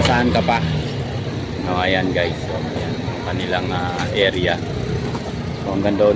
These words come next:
Ang dami pa rin, ah, pumapasok. Ayan, no? Hanggang doon, sarado pa rin. At may delivery si Diwata na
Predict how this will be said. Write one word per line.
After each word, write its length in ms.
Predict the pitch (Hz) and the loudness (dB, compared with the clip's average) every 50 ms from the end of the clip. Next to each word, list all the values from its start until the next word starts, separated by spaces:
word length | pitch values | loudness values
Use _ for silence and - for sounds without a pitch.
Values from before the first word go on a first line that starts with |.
| 101 | 4
Ang 80 | 101 101 | 4 4
dami 140 | 110 120 131 | 6 6 6
pa 100 | 127 135 131 | 6 4 6
rin, 140 | 139 139 139 139 | 6 6 6 6
ah, 400 | 135 135 135 135 135 135 131 131 | 6 6 6 6 6 6 4 4
pumapasok. 600 | 123 131 131 131 127 117 - 131 123 123 120 139 - - - 117 | 2 2 0 0 0 4 6 6 6 6 4 0 -4 -4 -6 -4
Ayan, 240 | 120 127 127 120 110 | -4 -2 0 0 -2
no? 60 | 110 113 - - - - - - 104 | -2 -4 -6 -8 -8 -10 -8 -6 -6
Hanggang 420 | 104 101 104 104 104 104 104 104 | -6 -4 -4 -2 -2 -2 -2 0
doon, 180 | 101 101 104 107 | 0 0 0 0
sarado 360 | - 117 101 101 98 95 98 98 | 2 4 6 6 6 6 4 2
pa 120 | 92 101 98 | 4 4 4
rin. 160 | 101 101 104 | 4 4 2
At 80 | 104 - | 2 4
may 120 | 120 120 117 | 6 8 8
delivery 480 | 120 127 127 135 131 123 135 131 131 | 10 10 12 12 12 12 10 10 8
si 360 | 120 - 131 123 127 127 123 117 | 8 8 8 8 10 10 8 8
Diwata 520 | 113 117 117 117 110 110 107 - 113 104 | 8 10 12 12 12 10 10 8 4 4
na 320 | 104 101 101 101 101 98 | 4 2 0 0 0 -2